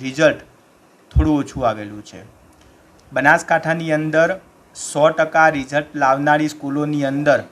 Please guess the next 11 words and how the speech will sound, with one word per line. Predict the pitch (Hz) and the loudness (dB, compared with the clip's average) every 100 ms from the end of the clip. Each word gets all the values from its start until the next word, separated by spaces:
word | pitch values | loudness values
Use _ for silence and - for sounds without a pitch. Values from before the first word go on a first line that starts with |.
| _ _ _ _ _ _ _ _ 127 | _ _ _ _ _ _ _ _ -8
વધારો | 123 117 131 151 | 2 4 4 2
થયેલો | 143 151 151 156 | -2 -2 0 -2
છે. | 151 160 175 | -2 -6 -6
કુલ | 214 - 165 156 | -10 -10 -8 -6
એકસો | 156 131 - 170 | -6 -8 -8 -8
પિસ્તાલીસ | - 160 - 180 196 208 | -8 -12 2 2 4 0
શાળાઓ | - 170 170 170 | 2 4 4 2
એવેલી | 160 156 156 156 | 0 0 0 -2
છે | - 131 107 | -6 -8 -10
કે | - 135 | -10 -10
જેમને | 120 151 175 175 135 | -6 -4 -2 -2 -4